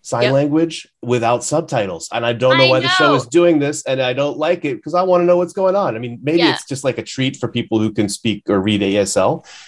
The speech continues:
Speaker 1: but I can't. And it looks like they're having actual real <laughs> conversations,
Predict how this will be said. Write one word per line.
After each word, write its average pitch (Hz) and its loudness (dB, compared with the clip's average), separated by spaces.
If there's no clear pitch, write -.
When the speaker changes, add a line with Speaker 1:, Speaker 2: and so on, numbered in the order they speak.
Speaker 1:
but - -2
I 247 2
can't. 226 4
And 208 0
it 220 2
looks 220 -4
like 185 2
they're 180 4
having 185 4
actual 170 0
real 135 0
<laughs> 147 -2
conversations, 170 0